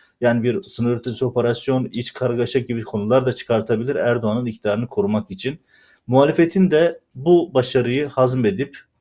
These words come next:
seçmenin mesajını doğru alıp almadığı önümüzdeki en önemli konu olacak. Eğer muhalefet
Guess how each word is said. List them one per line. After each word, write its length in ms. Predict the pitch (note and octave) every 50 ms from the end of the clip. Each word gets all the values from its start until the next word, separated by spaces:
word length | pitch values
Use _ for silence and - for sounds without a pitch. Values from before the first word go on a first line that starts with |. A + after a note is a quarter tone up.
| - - -
seçmenin 580 | - B2+ A#2 A#2 - - A#2+ B2+ C#3+ D3+ C#3+
mesajını 520 | B2+ G#2+ - - G#2 F#2 F#2+ G#2 C3+ B2+ A#2
doğru 240 | G#2+ A2 A#2+ C3
alıp 260 | F#2 G2 A#2 A#2 - -
almadığı 600 | A#2 A#2 A2+ G#2+ G2+ F#2+ F#2+ G2+ G#2+ B2 - - _ _ _ - _ _ _ _
önümüzdeki 480 | B2 C3 C3 A2+ A2 A2+ G#2+ - C3+ A2+
en 120 | - D3
önemli 380 | C#3+ A#2 G3+ G3 F#3+ A#2 - -
konu 200 | - A3 A3 A3
olacak. 360 | G3 - - - F3+ F3+ - -
Eğer 200 | A#2 B2+ B2+ B2
muhalefet 640 | A#2+ B2 B2 C3+ C#3 D#3 D3+ - D3+ B2+ - - -